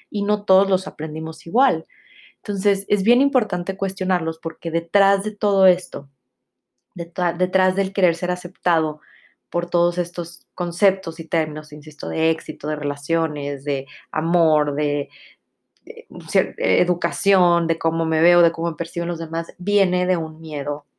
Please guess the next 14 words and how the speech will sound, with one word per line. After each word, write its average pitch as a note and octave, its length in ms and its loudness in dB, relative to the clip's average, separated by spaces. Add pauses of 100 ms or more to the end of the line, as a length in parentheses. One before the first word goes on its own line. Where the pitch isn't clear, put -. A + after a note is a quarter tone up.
(540)
o - 60 -4
más E3+ 160 2
bien E3+ 140 2
de E3 60 2
una E3 140 2
necesidad F3 560 4
de, D#3+ 160 2 (120)
de D#3 100 0
agradar, D3+ 540 2
una D3+ 160 -4
necesidad D#3 420 -4
de D3 80 -2
ser D#3 160 -6
aceptado. E3+ 720 0